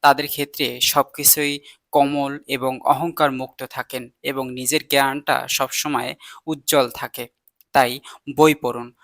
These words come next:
শুধু পাঠ্যপুস্তক নয়, বাইরের বই পড়ার অভ্যাস গড়ে তুলুন। আত্মায় উন্নয়নমূলক বই, ইতিহাস, জীবনী, গল্প, উপন্যাস সবকিছুই জ্ঞান ও মানসিকতা বিকাশে ভূমিকা রাখে।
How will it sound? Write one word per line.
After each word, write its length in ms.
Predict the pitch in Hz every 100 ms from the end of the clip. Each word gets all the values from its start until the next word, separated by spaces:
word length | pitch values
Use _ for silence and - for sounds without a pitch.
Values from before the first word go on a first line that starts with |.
| -
শুধু 260 | - 175
পাঠ্যপুস্তক 840 | 196 147 139 - 165 156 - 127 -
নয়, 180 | 127 143 - - - 120
বাইরের 380 | 135 135 151 147
বই 220 | 135 139
পড়ার 320 | - 135 139 -
অভ্যাস 400 | 120 - 131 120
গড়ে 220 | - 120
তুলুন। 400 | 117 120 117 117 _ _ _ _ _ - -
আত্মায় 460 | 139 139 - 190 190
উন্নয়নমূলক 840 | 185 180 185 185 190 180 180 185
বই, 380 | 170 135 127 139 - - -
ইতিহাস, 600 | 139 147 131 143 135 -
জীবনী, 460 | 143 135 127 131 127
গল্প, 360 | 127 131 127
উপন্যাস 540 | 135 123 131 127 123 120
সবকিছুই 640 | - 160 - - 175 196
জ্ঞান 340 | 139 143 147 147
ও 140 | 147
মানসিকতা 680 | 135 131 131 - 147 143 123
বিকাশে 520 | 117 - 147 - 120 -
ভূমিকা 360 | 135 127 - 120
রাখে। 300 | 117 -